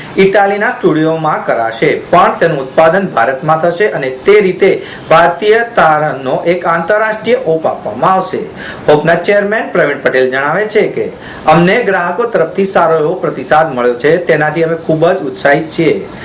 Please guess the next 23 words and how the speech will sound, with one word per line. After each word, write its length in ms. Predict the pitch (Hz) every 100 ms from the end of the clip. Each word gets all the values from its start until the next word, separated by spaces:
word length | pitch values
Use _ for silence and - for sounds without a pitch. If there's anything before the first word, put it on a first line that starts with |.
| - - -
હોપના 400 | 165 165 185 214
પ્રીમિયર 500 | 214 220 208 247 254
ફેબ્રિક 340 | 202 190 208
સોફા 400 | - - - 175
સ્ટ્રક્ચર 520 | 214 - 190 190 226 220
અને 260 | 156 107 - - -
કુશનની 520 | 190 190 202 202 180
પાંચ 400 | 180 - - 233
વર્ષની 320 | 151 147 175 180
વોરંટી 420 | 151 151 151 156
સાથે 360 | 151 143 156
આવે 320 | - 123 113 120
છે. 200 | - 127 95 - - - -
તમારી 460 | - 165 175 185 214
ખરીદીને 520 | 185 175 196 202 156
મજબૂત 460 | 120 156 160 196 247 - - - -
આફ્ટર 380 | 170 175 - 233
સેલ્સ 300 | - 214 233
સર્વિસનું 720 | - 180 160 170 170 180 190
પીઠબળ 340 | 180 139 135 135
પણ 240 | 139 156
મળશે. 460 | 147 127 - 135 - - -
નવી 460 | 123 143 190 220